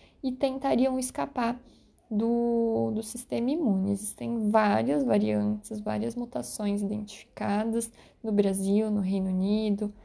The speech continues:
África do Sul, mais recentemente na Índia, e até então não se tem ao certo dados sobre,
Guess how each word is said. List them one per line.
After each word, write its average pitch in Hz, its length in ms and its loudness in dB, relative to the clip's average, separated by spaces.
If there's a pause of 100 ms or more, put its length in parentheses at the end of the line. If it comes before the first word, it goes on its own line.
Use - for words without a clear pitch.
(220)
África 202 460 -8
do 190 80 -12
Sul, 220 460 -2
mais 208 220 0
recentemente 202 760 -8
na 202 140 -2
Índia, 262 460 -2 (460)
e 247 320 2
até 262 200 -2
então 269 480 -2
não 285 220 -2
se - 140 -8
tem 262 340 -4
ao 269 140 -2
certo 233 640 -6 (180)
dados 214 640 0 (380)
sobre, 208 1200 0